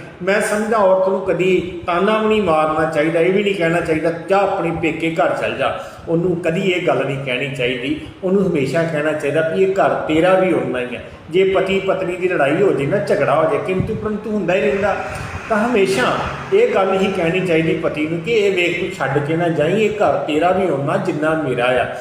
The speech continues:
ਤੇ ਸ਼ਾਇਦ ਬਹੁਤ ਸਾਰੀਆਂ ਲੜਾਈਆਂ ਮੁੱਕ ਜਾਣ। ਮੈਂ ਸਮਝਦਾ ਕਿ ਔਰਤ ਨੂੰ ਆਪਣਾ ਇਹ ਹੱਕ ਬੜੇ ਧੜੱਲੇ ਨਾਲ ਰੱਖਣਾ ਚਾਹੀਦਾ, ਕਿਉਂਕਿ ਔਰਤ ਨੂੰ ਇਹ ਗੱਲ ਸਮਝ ਲੈਣੀ ਚਾਹੀਦੀ ਆ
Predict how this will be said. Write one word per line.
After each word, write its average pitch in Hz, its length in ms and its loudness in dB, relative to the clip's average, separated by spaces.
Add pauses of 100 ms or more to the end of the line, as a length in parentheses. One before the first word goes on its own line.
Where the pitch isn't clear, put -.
(260)
ਤੇ 220 80 2
ਸ਼ਾਇਦ 151 340 0
ਬਹੁਤ 143 320 0
ਸਾਰੀਆਂ 147 340 -4
ਲੜਾਈਆਂ 123 380 -4
ਮੁੱਕ 113 320 -12
ਜਾਣ। 117 140 -6 (440)
ਮੈਂ 175 180 0
ਸਮਝਦਾ 170 460 -2
ਕਿ 190 180 -4 (100)
ਔਰਤ 156 300 2
ਨੂੰ 170 260 -4
ਆਪਣਾ 160 360 -2
ਇਹ 175 160 -2
ਹੱਕ - 540 -4 (240)
ਬੜੇ 208 580 0
ਧੜੱਲੇ 196 380 2
ਨਾਲ 262 140 0
ਰੱਖਣਾ 175 340 0
ਚਾਹੀਦਾ, 165 580 0 (340)
ਕਿਉਂਕਿ 196 380 2 (100)
ਔਰਤ 185 320 2
ਨੂੰ 190 100 2
ਇਹ 190 120 2
ਗੱਲ 170 160 4
ਸਮਝ 180 300 0
ਲੈਣੀ 180 320 0
ਚਾਹੀਦੀ 160 420 0
ਆ 135 100 2